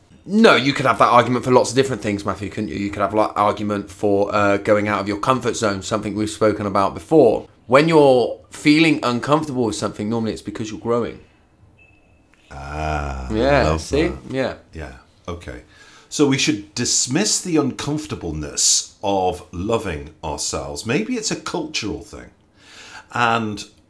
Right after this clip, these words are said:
Speaker 2: go beyond that. So when we're talking about self-love,
Speaker 1: Mm.
Speaker 2: what do we mean?
Speaker 1: Well, it's a deep question that you could go right, right into, but it's about the ability to know when to put ourselves first,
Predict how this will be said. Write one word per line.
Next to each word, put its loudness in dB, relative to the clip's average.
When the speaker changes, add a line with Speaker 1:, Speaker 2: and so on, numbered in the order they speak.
Speaker 2:
go 4
beyond 0
that. -8
So 0
when 0
we're -2
talking -4
about -6
self-love, -4
Speaker 1:
Mm. -2
Speaker 2:
what -6
do -2
we 2
mean? -2
Speaker 1:
Well, 4
it's -4
a -2
deep -4
question 2
that -2
you 2
could -4
go 4
right, 2
right 4
into, 0
but 0
it's 2
about 2
the 8
ability 4
to 2
know 4
when 2
to -8
put -2
ourselves 0
first, 2